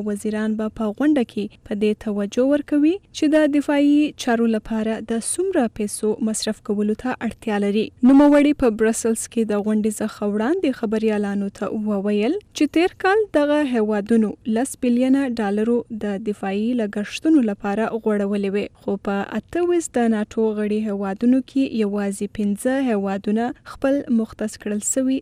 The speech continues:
هدف پوره کوي. د امریکا صدر ډونالډ ټرمپ د خپل کمپاین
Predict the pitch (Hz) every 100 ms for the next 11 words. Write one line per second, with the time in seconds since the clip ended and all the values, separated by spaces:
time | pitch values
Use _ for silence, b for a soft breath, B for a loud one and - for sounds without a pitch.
0 | - 208 208 208 - - 214 202 214 202
1 | 208 - _ 277 - 262 269 - 277 -
2 | 269 269 269 233 214 202 208 - 214 302
3 | _ 262 - - 269 277 - 240 220 208